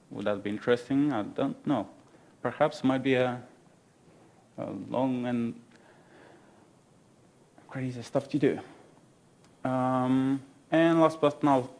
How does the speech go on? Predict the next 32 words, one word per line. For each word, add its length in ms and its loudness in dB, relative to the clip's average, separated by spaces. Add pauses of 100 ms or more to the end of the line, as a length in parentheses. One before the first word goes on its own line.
least, 420 0 (720)
I 80 2
was 160 0
thinking 280 0
about 340 4
multi-monitor 960 2
support 540 -2 (240)
for 80 -4
Windows. 480 0 (200)
Uh, 40 -8
I'm 360 -6
not 160 -6
sure 160 -4
there 160 2
will 160 4
be 120 -2
many 280 0
of 140 -4
them, 240 -2 (540)
but 200 0
it 60 -2
will 220 2
be 100 0
a 80 4
definitely 640 -2 (320)
nice 260 0
thing 320 -8
to 60 -12
explore. 600 -2 (1700)
Uh, 320 8
in 80 6
a, 140 2